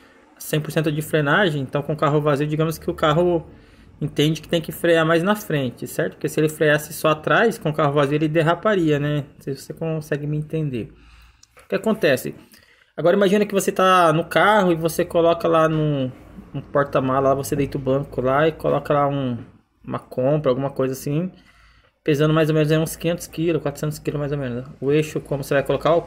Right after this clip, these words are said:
o eixo vai, o carro vai descer, lógico, aí vai fazer isso, ó, tá vendo? Ela vai ficar aqui nessa posição. O que acontece? Aí você pisou no freio, a, com, a, com a, com a pressão aqui, aqui dentro já, o mecanismo já vai mudar. Então o que acontece? Digamos que agora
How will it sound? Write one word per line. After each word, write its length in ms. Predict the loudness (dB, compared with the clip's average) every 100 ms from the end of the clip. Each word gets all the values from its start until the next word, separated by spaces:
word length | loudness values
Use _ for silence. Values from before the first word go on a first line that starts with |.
| -4
o 100 | 0
eixo 240 | 0 0 0
vai, 240 | 4 4
o 60 | 4
carro 260 | 2 2
vai 140 | 2 2
descer, 400 | 0 0 0 -2 -8 -18 -20 -20 -20 -20 -18
lógico, 400 | -12 -2 0 2
aí 120 | 0 0
vai 100 | 0
fazer 280 | 0 0
isso, 260 | -2 -2 -4
ó, 20 |
tá 120 | -4
vendo? 220 | -4 -4 -6 -14 _ _ _ _ _ _ _ _
Ela 120 | -6 -2
vai 140 | -2
ficar 320 | -2 -2 -2
aqui 260 | -2 -2 -4
nessa 200 | -2 -4
posição. 640 | -4 -4 -6 -6 -6 -6 -8
O 80 |
que 100 | -4
acontece? 560 | -4 -2 -4 -4 -6 -14 -2
Aí 240 | 2 2
você 260 | 2 -2 -2
pisou 300 | 0 0 0
no 80 |
freio, 560 | -2 0 2 2 0 -6 _ _ _ _ _ _ _ _ _ -8
a, 100 | -6
com, 320 | -2 -2 -2
a, 80 | -4
com 280 | -4 _ 0
a, 140 | 0
com 160 | 0 0
a 60 | 0
pressão 320 | 0 0 -2
aqui, 160 | 0
aqui 180 | 0 0
dentro 240 | -2 0 2
já, 160 | 2
o 100 | 2
mecanismo 460 | -2 0 -2 -2 0
já 100 | 2
vai 140 | 0
mudar. 240 | 0 0 2
Então 160 | 0
o 20 |
que 80 | -2
acontece? 380 | -4 -2 -2 -4
Digamos 300 | -4 -4 0
que 80 | 0
agora 560 | 2 4 4 2 -2